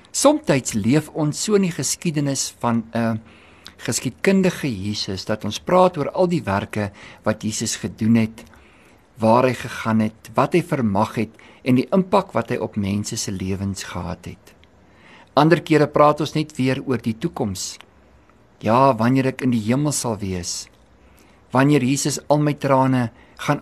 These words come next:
afdroog, wanneer ek op die strate van goud loop. Maar ek en jy is hier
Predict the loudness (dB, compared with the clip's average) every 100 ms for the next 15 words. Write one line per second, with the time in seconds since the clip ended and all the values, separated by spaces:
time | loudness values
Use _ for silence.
0 | -2 -4 -4 -8 -6 -6 -8 -14 -20 _
1 | _ _ _ _ _ 4 6 6 4 2
2 | -2 -2 4 6 6 4 -2 -2 -10 _
3 | -4 -2 -2 -2 -4 -2 -6 -6 -8 -14
4 | -20 _ _ _ _ _ _ _ _ _
5 | _ _ _ _ -4 -2 0 0 2 2
6 | 2 2 -2 -6 -8 -4 0 2 2 -2